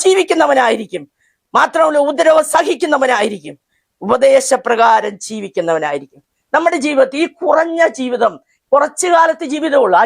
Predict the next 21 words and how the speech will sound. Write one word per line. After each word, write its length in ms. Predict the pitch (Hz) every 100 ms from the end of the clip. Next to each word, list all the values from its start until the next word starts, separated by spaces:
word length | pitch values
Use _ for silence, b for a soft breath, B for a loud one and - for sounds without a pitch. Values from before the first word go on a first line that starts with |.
| 226
ജീവിതത്തിൽ 460 | 254 262 269 269 269 - _ _
ദൈവത്തിന് 380 | 262 277 277 285 285
വേണ്ടി, 360 | 302 311 285 277 214
നമുക്ക് 240 | 277 302 302
വേണ്ടി 180 | 302 294 294
പ്രാണൻ 320 | 294 302 320 294
തന്ന്, 200 | 311 311 262 208
ജീവൻ 220 | 311 320 320
തന്ന്, 220 | 320 320 285 b b -
നമ്മെ 260 | 294 330 320 285
വീണ്ടെടുത്ത, 440 | 302 339 330 339 320 311
ചോരയൂറ്റി 640 | 277 330 339 330 339 - 311 220
നമ്മെ 200 | 294 320 302
സ്നേഹിച്ച 420 | 285 330 302 - 339 294 B B -
ആ 20 | 302 339 277
ദൈവത്തിന് 420 | 359 339 349 359 339
വേണ്ടി 400 | 339 370 330 330 b b 247
ആ 20 | 349 359 349 - 302
ഇത് 100 | 392
പ്രകാരം 400 | 370 370 370 370 277
ജീവിക്കുവാൻ 640 | 370 480 453 294 226 220